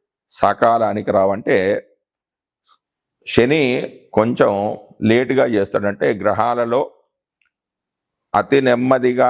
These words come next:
సంచరించే గ్రహం ఏదన్నా ఉందంటే అది శని గ్రహం. అంటే లేట్ ప్లానెట్ అంటే ఒక్క రాశిలో రెండున్నర సంవత్సరాలు ఉంటాడు కాబట్టి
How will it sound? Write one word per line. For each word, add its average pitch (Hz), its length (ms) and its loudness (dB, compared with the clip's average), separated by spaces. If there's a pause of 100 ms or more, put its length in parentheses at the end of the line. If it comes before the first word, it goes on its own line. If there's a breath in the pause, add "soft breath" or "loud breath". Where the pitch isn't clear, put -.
సంచరించే 107 880 -6
గ్రహం 98 360 -4
ఏదన్నా 101 380 -2
ఉందంటే 98 460 -4
అది 101 220 -2 (640)
శని 101 280 0
గ్రహం. 92 260 0
అంటే 90 200 -2
లేట్ 104 300 0
ప్లానెట్ 98 300 -2
అంటే 80 100 -10
ఒక్క 120 200 -4
రాశిలో 107 440 -2
రెండున్నర 107 480 -6 (560)
సంవత్సరాలు 98 640 -4
ఉంటాడు 98 260 -6
కాబట్టి 90 460 -4